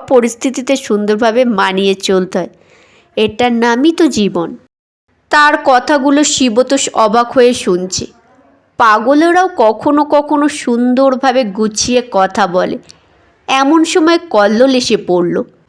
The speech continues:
শিবতোষকে দেখেই বলল, "সরি, আর্জেন্ট কাজে বেরোতে হয়েছিল।" একটু হেসে শিবতোষ বলল, ডোন্ট ওয়ারি,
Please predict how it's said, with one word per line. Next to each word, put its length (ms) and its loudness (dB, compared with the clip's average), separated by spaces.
শিবতোষকে 920 0
দেখেই 440 2
বলল, 300 0
"সরি, 640 2
আর্জেন্ট 520 0
কাজে 300 0
বেরোতে 380 2
হয়েছিল।" 580 0
একটু 380 2
হেসে 360 2
শিবতোষ 640 0
বলল, 220 -4
ডোন্ট 340 0
ওয়ারি, 300 0